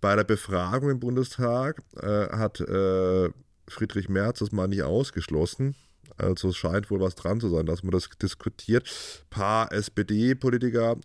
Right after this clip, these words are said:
haben's, äh, abgelehnt. Ich meine sogar auch Bärbel Baas. Klar, ist natürlich, äh, verteuert natürlich alles. Und, äh, kann natürlich auch dazu führen, äh, dass der Konsum, äh, gehemmt wird, was dann wiederum,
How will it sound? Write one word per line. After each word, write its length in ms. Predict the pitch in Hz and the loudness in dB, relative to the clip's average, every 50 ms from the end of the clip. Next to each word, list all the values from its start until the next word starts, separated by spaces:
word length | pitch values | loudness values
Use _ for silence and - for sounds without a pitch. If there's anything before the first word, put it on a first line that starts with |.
| _ - | _ -8
haben's, 400 | 101 101 95 98 98 - - - | -4 -2 -2 -2 -2 -4 -6 -4
äh, 240 | - 90 90 90 - - | 0 2 4 4 2 0
abgelehnt. 760 | - 120 - - - - 123 110 113 110 113 120 131 139 - | -4 -8 -8 -8 -2 0 0 2 4 2 4 4 2 0 -2
Ich 120 | 104 - | -6 -2
meine 240 | - 92 95 104 104 | -2 0 0 0 0
sogar 240 | 98 104 98 98 101 | 0 0 0 0 0
auch 100 | 92 92 | 0 -2
Bärbel 440 | - - 92 92 90 87 - 90 90 | -2 -2 -2 0 0 0 -2 -4 -4
Baas. 600 | - 82 85 85 87 92 104 120 131 131 - - | -2 -2 -2 -2 -2 -2 -2 -4 -4 -6 -8 -6
Klar, 320 | - - 90 98 101 90 | -2 -2 0 0 0 0
ist 120 | 82 87 101 | 0 0 -2
natürlich, 500 | 90 - 98 95 90 87 90 87 - - | -4 -2 0 0 0 0 0 -2 -2 -4
äh, 280 | - 80 87 85 85 | -2 0 0 0 -2
verteuert 440 | - - 92 - 101 101 101 107 101 | -2 -4 -6 0 2 2 2 2 0
natürlich 420 | 85 76 82 85 78 82 90 - | -2 -2 0 -2 0 0 -2 -4
alles. 320 | - 78 82 104 135 - - - - - - - - - _ _ _ - | -2 0 0 0 -2 -2 -8 -14 -16 -14 -14 -16 -16 -20 _ _ _ 2
Und, 340 | 113 120 143 175 - - | 4 4 4 4 0 -2
äh, 280 | 117 85 101 104 101 101 | -2 0 2 2 2 2
kann 140 | - 110 107 | 0 -2 -2
natürlich 300 | 104 104 107 104 101 90 | -2 0 0 0 2 2
auch 60 | 90 | 0
dazu 360 | - 95 85 82 101 - - 104 | 0 0 0 0 0 -2 -4 -6
führen, 560 | - - - 107 104 101 101 101 101 104 95 | -6 -4 -2 0 2 4 4 2 2 0 -2
äh, 340 | - 69 85 87 90 92 92 95 95 - | 0 0 2 2 2 2 0 0 -2 -2
dass 300 | 92 90 92 - - - | 0 0 0 -2 -2 -2
der 260 | 92 87 87 85 87 | 0 2 2 2 0
Konsum, 600 | - - 95 92 90 87 98 104 117 123 123 98 - - - - | -2 -2 -2 -2 0 0 0 2 2 2 2 0 -2 -6 -12 -6
äh, 420 | - 82 82 82 85 85 87 76 76 | -2 0 0 2 2 2 0 0 0
gehemmt 500 | - 87 87 92 90 107 110 - 98 95 | -2 0 0 0 0 0 -2 -4 0 0
wird, 200 | 98 101 - - | 0 0 2 2
was 220 | 87 90 87 - | 0 0 0 0
dann 160 | - 87 85 | -2 -2 -2
wiederum, 460 | 87 85 87 85 87 90 87 90 87 | 0 0 0 0 0 0 0 -2 -4